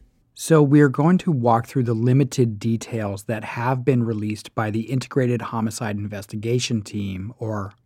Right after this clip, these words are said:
I hit. So initially, it was clear that they believed that a group of young men were involved in Tanner's death. They believed that of that group,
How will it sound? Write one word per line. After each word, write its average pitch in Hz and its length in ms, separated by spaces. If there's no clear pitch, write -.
I 123 200
hit. 98 320
So 165 220
initially, 185 580
it 160 60
was 151 180
clear 135 400
that 117 180
they 127 140
believed 127 480
that 113 140
a 113 80
group 127 500
of 131 300
young 123 280
men 107 480
were 117 200
involved 110 560
in 104 120
Tanner's 101 440
death. - 500
They 131 100
believed 139 380
that 123 180
of 135 300
that 113 320
group, 113 580